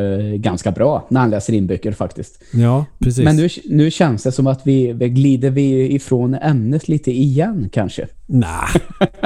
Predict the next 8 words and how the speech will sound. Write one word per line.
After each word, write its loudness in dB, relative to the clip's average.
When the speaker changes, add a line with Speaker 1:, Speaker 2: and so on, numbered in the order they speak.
Speaker 2:
Nah. 0
Det, 2
det, 4
det 0
får 0
bli 0
glida 2
ifrån. -2